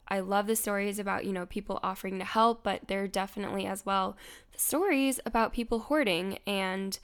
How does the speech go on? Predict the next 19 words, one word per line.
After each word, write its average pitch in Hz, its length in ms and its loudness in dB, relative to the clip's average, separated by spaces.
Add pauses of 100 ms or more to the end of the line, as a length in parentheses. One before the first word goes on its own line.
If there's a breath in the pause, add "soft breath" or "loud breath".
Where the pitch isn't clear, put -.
we're 269 100 6
definitely 330 640 6
not 240 300 6
as 214 260 -2
community-based 208 1080 0
as 185 400 -2
other 208 200 2
areas, 262 760 0
and 202 460 -2
it's 214 160 -4
a 214 60 0
bit 220 520 0
intriguing 220 560 0
because 196 500 -2
there's 190 260 -2
probably 262 520 -2
a 233 80 -4
correlation 220 760 -2
between 185 640 -2